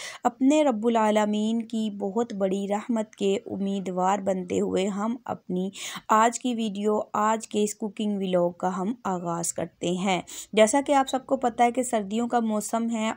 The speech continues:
और सुबह ही सुबह नाश्ते के लिए बच्चों को जगाना माओं के लिए एक चैलेंज बना होता है। बेशक स्कूल वालों ने काफ़ी छूट दे दी है बच्चों को कि आप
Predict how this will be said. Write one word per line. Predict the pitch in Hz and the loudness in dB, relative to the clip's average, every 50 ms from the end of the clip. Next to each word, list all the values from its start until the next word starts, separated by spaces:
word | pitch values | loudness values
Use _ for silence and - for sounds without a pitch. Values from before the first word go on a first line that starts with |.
| - - | -2 0
और | 202 196 196 202 202 214 214 - - - - - - - | 4 4 6 6 4 4 0 -4 -10 -12 -12 -10 -6 -2
सुबह | - 269 240 220 262 269 | 0 0 2 6 6 6
ही | 277 262 247 | 6 4 2
सुबह | - 247 220 202 202 220 226 220 | 0 -2 -2 0 0 0 0 0
नाश्ते | 214 208 208 - - - 226 233 | 0 -2 -2 -4 -2 -2 -2 -2
के | 220 226 220 | 0 0 0
लिए | 214 220 220 196 | 2 2 2 0
बच्चों | 196 185 - 208 208 | 0 -4 -2 -2 -2
को | 208 214 208 | -2 -2 -2
जगाना | 190 202 185 185 185 180 180 185 196 196 196 | -2 -2 0 2 2 2 2 2 2 2 2
माओं | 196 190 185 185 185 190 | 2 2 0 0 0 0
के | 208 214 | 0 -2
लिए | 202 202 202 | -2 -2 -4
एक | 190 _ | -4 _
चैलेंज | - - 196 196 202 226 254 240 233 | -2 0 0 0 2 0 0 0 0
बना | 214 208 196 196 | 0 0 0 0
होता | 190 190 185 - - 202 196 | -2 -2 -4 -2 0 2 2
है। | 196 185 | 2 2
बेशक | 196 208 - - - - | 0 -2 -2 -4 -8 -8
स्कूल | - - - 240 240 226 | -8 -4 -4 -2 0 0
वालों | 233 226 226 226 | 0 0 0 0
ने | 226 226 | -2 -4
काफ़ी | 226 220 208 202 - 247 220 | -2 -2 -2 -2 -2 -4 -4
छूट | - - - 208 214 220 214 - | -4 -6 -4 -2 -2 -4 -4 -2
दे | 185 196 196 190 | 0 0 0 0
दी | 180 196 196 | 0 0 2
है | 202 190 | 2 2
बच्चों | 180 185 180 - 196 196 | 2 0 0 0 -2 -2
को | 196 - 196 185 | 0 -2 -2 -2
कि | - 202 | 0 0
आप | 196 190 185 185 | 0 0 0 -2